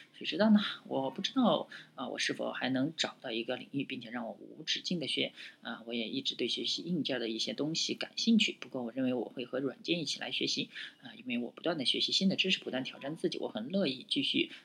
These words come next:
做，呃，现在做的事情。稍微，哎，偏离一点我的舒-，舒适区，会让我开心，很开心。啊，当你学习I O S或者 Rails 的时候，有没有，啊，一些人或者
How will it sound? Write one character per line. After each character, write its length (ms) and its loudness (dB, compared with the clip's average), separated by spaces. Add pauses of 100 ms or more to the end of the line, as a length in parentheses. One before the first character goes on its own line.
做， 280 -6
呃， 120 -10
现 220 0
在 80 0
做 120 -2
的 80 -4
事 140 0
情。 220 -2
稍 240 0
微， 300 2 (260)
哎， 200 -12
偏 220 2
离 140 0
一 40 0
点 260 -8
我 120 -6 (100)
的 140 -4
舒-， 260 0
舒 360 0
适 180 2
区， 300 -2
会 180 0
让 240 -6
我 160 -10
开 220 0
心， 200 -2
很 100 -2
开 120 -6
心。 240 2 (360)
啊， 200 -2
当 240 8
你 80 10
学 180 4
习 120 4
I 100 6
O 80 8
S 180 2
或 140 0
者 80 0
Rails 400 2
的 120 -4
时 180 0
候， 160 2
有 140 -4
没 120 0
有， 260 2 (220)
啊， 160 -14
一 80 -10
些 240 4
人 200 4
或 140 0
者 440 2